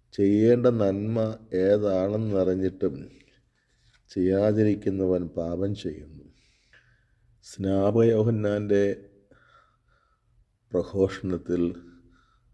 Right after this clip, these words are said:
അദ്ദേഹം ഊന്നിപ്പറഞ്ഞത് മാനസാന്തരത്തിൻ്റെ ഫലങ്ങൾ പുറപ്പെടുവിക്കുമെന്നായിരുന്നു.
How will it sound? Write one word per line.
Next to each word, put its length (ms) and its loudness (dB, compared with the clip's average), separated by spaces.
അദ്ദേഹം 460 0
ഊന്നിപ്പറഞ്ഞത് 960 -2
മാനസാന്തരത്തിൻ്റെ 1400 -2
ഫലങ്ങൾ 880 0
പുറപ്പെടുവിക്കുമെന്നായിരുന്നു. 1400 -4